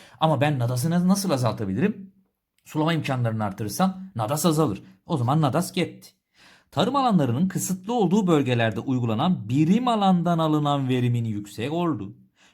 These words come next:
ve tarımda teknoloji, yani az yer ekiyorum ama felaket verim alıyorsam işte ona biz ne diyoruz? İntensif. Diğer ismiyle entansif tarım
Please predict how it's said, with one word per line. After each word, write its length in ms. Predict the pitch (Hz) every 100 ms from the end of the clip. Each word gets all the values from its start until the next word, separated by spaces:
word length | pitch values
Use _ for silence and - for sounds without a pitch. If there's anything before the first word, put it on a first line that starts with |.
| -
ve 160 | 156 156
tarımda 520 | 104 117 147 196 196
teknoloji, 1080 | - 107 - 143 143 135 120 147 98 - - -
yani 320 | 165 143 127 -
az 340 | 185 170 131
yer 140 | 151 143
ekiyorum 800 | 127 127 123 110 107 101 104 - _ _ _ -
ama 680 | 131 135 123 107 98 95 92 - _ _ _ _
felaket 1040 | - 120 113 110 117 - - 151 - 117
verim 260 | 117 117 117
alıyorsam 640 | 120 123 120 - 135 135 - -
işte 280 | - -
ona 300 | - 135 139
biz 320 | 131 147 - - _ -
ne 140 | 143
diyoruz? 380 | 123 110 151 - - _ -
İntensif. 920 | 139 135 123 131 117 - 113 95 - - _ _
Diğer 200 | 165 151
ismiyle 680 | 123 120 113 101 101 127 135 - _ -
entansif 1000 | 156 175 175 170 160 139 123 - 101 - - _ -
tarım 400 | 139 156 160